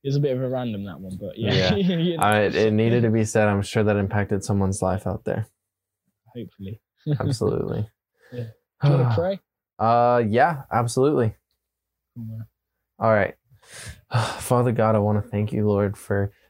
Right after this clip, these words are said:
Speaker 2: allowing me to spend this time talking here with Caleb, God. It has been so inspiring, God, and it's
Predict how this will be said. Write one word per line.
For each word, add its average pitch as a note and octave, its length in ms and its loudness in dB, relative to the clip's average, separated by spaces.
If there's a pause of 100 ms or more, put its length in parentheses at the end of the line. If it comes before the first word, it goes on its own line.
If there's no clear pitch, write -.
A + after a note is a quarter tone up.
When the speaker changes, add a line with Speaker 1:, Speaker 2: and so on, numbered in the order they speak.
(120)
Speaker 2:
allowing A#2+ 360 2
me A#2 100 2
to A2 100 2
spend G#2 300 -2
this G2 140 -2
time G2 300 -2
talking G2+ 400 -2
here G2+ 300 0
with G2 200 -4
Caleb, G#2 480 0
God. G2 340 -2 (480)
It G#2+ 120 0
has A2 200 2
been G#2+ 240 0
so A#2 320 2
inspiring, G2+ 680 -2
God, F#2+ 280 -4
and G2 120 -2
it's - 260 -8